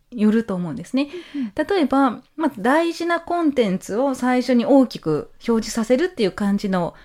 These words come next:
Speaker 1: ワイヤーフレームがあったとしても、
Speaker 2: うんうん。
Speaker 1: その大きく表示するっていうのが面積なのか、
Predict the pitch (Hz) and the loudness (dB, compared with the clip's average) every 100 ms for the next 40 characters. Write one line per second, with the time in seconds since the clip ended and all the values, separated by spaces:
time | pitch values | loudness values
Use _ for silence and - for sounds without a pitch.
0 | - 220 226 226 226 208 202 170 151 - | -4 0 0 0 2 2 2 -2 -4 -6
1 | 220 - 170 156 165 - 190 175 214 226 | -6 -6 -8 -8 -10 -8 -4 0 0 0
2 | 247 277 - 180 302 277 330 415 - 277 | -2 -8 -14 -4 0 2 2 0 -2 -2
3 | 202 240 240 240 - 247 254 - 185 175 | -2 0 0 -2 -4 -4 -4 -6 -6 -6
4 | 160 233 233 - 190 294 339 269 208 - | -6 -6 -6 -2 2 4 4 2 -2 -4
5 | 175 180 165 139 - 196 - | -6 -4 -4 -6 -6 -6 -6